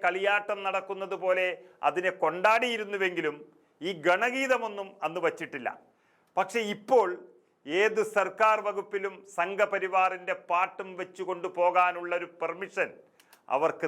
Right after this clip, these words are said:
നൽകിയിരിക്കുന്നത് കേരളത്തിൻ്റെ മുഖ്യമന്ത്രിയാണ്. കേരളത്തിലെ ലക്ഷക്കണക്കിന് വരുന്ന കുട്ടികളെ തന്നെ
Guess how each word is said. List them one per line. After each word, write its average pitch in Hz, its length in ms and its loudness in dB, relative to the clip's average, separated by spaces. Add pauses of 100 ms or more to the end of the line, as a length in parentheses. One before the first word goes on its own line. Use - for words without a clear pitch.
നൽകിയിരിക്കുന്നത് 165 800 -2 (340)
കേരളത്തിൻ്റെ 160 720 2
മുഖ്യമന്ത്രിയാണ്. 127 720 -4 (640)
കേരളത്തിലെ 226 580 2 (100)
ലക്ഷക്കണക്കിന് 220 800 0
വരുന്ന 196 240 -2 (120)
കുട്ടികളെ 202 540 0 (140)
തന്നെ 190 260 0